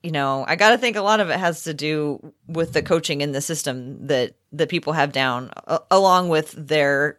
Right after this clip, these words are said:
again, that connection and how in tune they are with each other. Um, but speaking of centers and getting ready to transition into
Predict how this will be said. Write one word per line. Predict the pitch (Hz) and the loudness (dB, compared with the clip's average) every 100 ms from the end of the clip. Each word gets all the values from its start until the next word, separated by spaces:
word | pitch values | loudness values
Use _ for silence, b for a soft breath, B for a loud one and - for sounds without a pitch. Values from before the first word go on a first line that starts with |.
| - | -6
again, | 156 202 156 135 | -2 2 0 2
that | 143 - | 0 0
connection | 180 151 160 131 | -2 -2 -2 -6
and | 123 | -6
how | 147 143 - | -2 -2 -2
in | 143 | -4
tune | - 165 185 | -6 -4 -4
they | 190 | -2
are | 214 | 0
with | 220 233 | -2 -4
each | 220 | -2
other. | 247 262 285 _ b b b b b - | 0 0 -4 _ b b b b b 4
Um, | 208 170 135 - _ _ _ - | 6 6 0 -12 _ _ _ 6
but | 208 - _ _ - - | 6 6 _ _ -20 -10
speaking | - 233 262 262 | -4 -2 0 2
of | 185 | 0
centers | - 185 147 113 131 - - b b b | 2 0 0 -4 -4 -6 -10 b b b
and | 170 170 156 160 | 0 2 2 2
getting | 185 175 | 0 4
ready | 170 147 | 2 2
to | |
transition | 139 165 160 151 151 151 135 | 0 -2 -2 -2 -2 -4 -6
into | - 156 | -6 -2